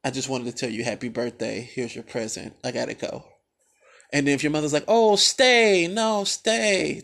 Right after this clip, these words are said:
then you say, "Oh, I can stay for a little bit." You only talk to her mother, and then you leave. Or so whatever person you connect with, and you leave. And if she says hi,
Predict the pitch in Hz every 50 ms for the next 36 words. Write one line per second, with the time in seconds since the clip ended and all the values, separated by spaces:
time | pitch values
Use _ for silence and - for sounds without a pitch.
0 | - - 135 131 135 - - 131 110 143 180 165 165 - 160 - - 165 151 143
1 | - 151 139 135 135 147 151 147 131 139 135 139 127 - - - - - _ -
2 | 151 160 160 - 156 160 180 196 185 196 208 196 - 196 196 190 190 - 190 170
3 | 170 175 175 175 165 165 165 160 170 170 175 175 - - - - - _ - 160
4 | 156 156 160 151 147 147 151 160 156 151 156 156 165 165 147 135 - 60 67 -
5 | - - - - _ _ _ _ _ _ _ _ _ _ _ _ _ _ _ -
6 | 147 143 143 135 131 - - _ _ _ _ _ - - - 151 139 131 143 151
7 | 180 180 170 - - 190 180 - 165 165 - - 165 156 160 160 - 175 170 135
8 | 175 185 180 180 196 226 214 160 139 127 113 120 - - - 202 190 - 202 185
9 | 151 - - 160 156 160 165 190 226 226